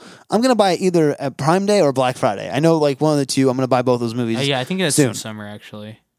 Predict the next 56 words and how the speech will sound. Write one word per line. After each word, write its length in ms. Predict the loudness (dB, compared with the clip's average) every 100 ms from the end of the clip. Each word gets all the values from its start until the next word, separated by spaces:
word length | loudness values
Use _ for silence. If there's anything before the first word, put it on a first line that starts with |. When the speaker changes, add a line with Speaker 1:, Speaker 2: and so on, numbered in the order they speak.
| -10
Speaker 2:
Yeah. 220 | -10 -10 _
Speaker 1:
Yeah, 220 | -2 0 0
and 100 | 2
also, 280 | 2 2 0
I 80 |
think, 240 | 0 -6 -8
I 20 |
think 200 | -6 -4
the 60 | -6
Criterion 480 | -8 -6 -2 -2 -4
Collection, 480 | -6 -6 -6 -8 -8
uh, 460 | -4 0 2 2
Speaker 2:
Oh, 80 | 0
Speaker 1:
is 80 | 0
Speaker 2:
yeah, 140 | 0
Speaker 1:
sales 200 | 0 0 -2
Speaker 2:
that's 120 | -2
Speaker 1:
almost. 300 | -4 -4 -4
Speaker 2:
right. 300 | -10 -18 -14
That's 200 | -12 -12
coming 260 | -10 -12 -12
up, 100 | -12
too. 200 | -10 -6
Speaker 1:
So 160 | 2 2
that's, 320 | 2 -2 -16 _ _
that's 300 | -2 -2 0
coming 200 | -2 0
up 120 | -2
too, 200 | -2 -2
and 80 | -2
I, 100 | -4
soon 560 | -12 -10 -6 -4 -4 -6
thing 220 | -6 -6 -6
too. 220 | -2 0
And 100 | 4
also 300 | 4 4 0 0
watch, 340 | 2 2 2 -2
like, 180 | -4 -2
if 180 | -4 2
you're 160 | 2 4
not 200 | 2 0
on 120 | -2
the 80 | -2
Criterion, 680 | -4 -4 0 2 2 0 -4 -12 -20 0
if 60 |
you 60 | 2
don't 120 | 4
follow 260 | 4 2 2
them 100 | 0
on, 220 | 0 -2 -2
on, 260 | 0 0 0
on, 240 | 0 0
um, 480 | 0 0 0 -4 -10 _ _ _ _ _ _ -20 _
online, 800 | 0 2 2 2 2 2 0 0
you 80 | 0
should. 480 | -2 2 2 2